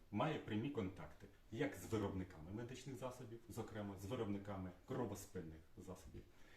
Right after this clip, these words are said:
так і з бойовими методи-, медиками прямо безпосередньо в Україні, на передовій. Тому, перенаправляючи кошти через них,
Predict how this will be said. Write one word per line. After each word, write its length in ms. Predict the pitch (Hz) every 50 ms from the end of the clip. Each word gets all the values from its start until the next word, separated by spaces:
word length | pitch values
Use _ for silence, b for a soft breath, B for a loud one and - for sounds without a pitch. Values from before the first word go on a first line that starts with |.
| B B -
так 300 | - 165 170 170 - - - -
і 120 | - 143 -
з 200 | 101 107 123 - - -
бойовими 480 | 98 139 143 139 - 127 113 101 95
методи-, 440 | 87 95 - - 147 139 127 127 120 - - 135
медиками 680 | 120 117 113 107 107 110 131 151 151 - 143 139 139 139
прямо 680 | - - 139 104 104 113 123 127 135 131 127 - - - - - - - - - -
безпосередньо 540 | - 101 - - 110 - 104 107 110 107 107
в 60 | 95
Україні, 380 | 98 95 98 98 87 80 76 76 - -
на 100 | 104 107
передовій. 460 | 104 - 110 98 85 92 92 - - - - - - - - B B B B B B B B B B - - -
Тому, 520 | - 156 165 180 185 160 156 156 - - - - - - - - - - - - - -
перенаправляючи 800 | - 127 131 127 135 131 131 131 120 123 120 113 - - - 107
кошти 360 | - - 110 101 - - 95
через 380 | - - - 87 85 80 80 92
них, 180 | 101 - -